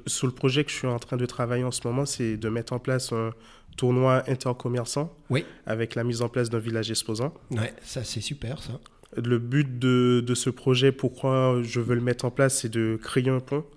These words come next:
Speaker 1: entre les, les commerçants de Caluire, le club, mais aussi les habitants,
Speaker 2: Bah oui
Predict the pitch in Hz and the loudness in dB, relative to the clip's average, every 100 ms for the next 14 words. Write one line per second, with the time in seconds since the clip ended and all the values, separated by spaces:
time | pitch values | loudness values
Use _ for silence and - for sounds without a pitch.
0 | - _ _ 117 - 123 117 113 110 113 | -20 _ _ -8 -2 0 2 0 -2 -8
1 | - _ _ _ - 120 117 113 110 107 | -16 _ _ _ -4 0 2 2 0 -2
2 | 104 - - 123 135 135 131 - 127 - | -4 -8 -2 0 2 0 0 -2 -6 -4
3 | 123 131 151 - - - - - 120 123 | -2 -2 -4 -8 -20 -20 -12 -4 -2 -2
4 | 135 127 113 - - 120 120 120 - 113 | -2 -2 -6 -20 -8 -2 0 0 -2 -6
5 | 113 117 113 - 143 - - 104 107 | -4 -4 -6 -6 -6 -6 -8 -6 -6